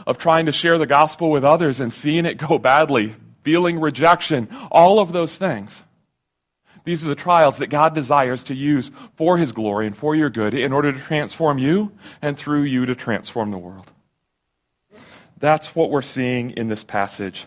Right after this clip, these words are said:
today. All right. So basically, we're asking this question, "God,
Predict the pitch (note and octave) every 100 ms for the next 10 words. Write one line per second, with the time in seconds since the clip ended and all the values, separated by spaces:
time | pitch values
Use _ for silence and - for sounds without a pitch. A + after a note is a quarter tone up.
0 | _ _ F#2 F2 - _ _ _ _ _
1 | _ _ _ _ _ _ _ B2+ A#2 G2
2 | F#2+ _ _ _ _ _ - E3 C3+ D#3
3 | F#3 G3+ G3 F3+ E3+ E3 D#3+ - _ _
4 | _ _ _ _ _ _ _ _ _ _
5 | _ _ _ _ _ _ C#3+ D3 D3+ -
6 | C#3 D3+ F3+ D#3 C#3+ C#3+ C3+ B2+ - A#2
7 | A2+ C#3 B2+ B2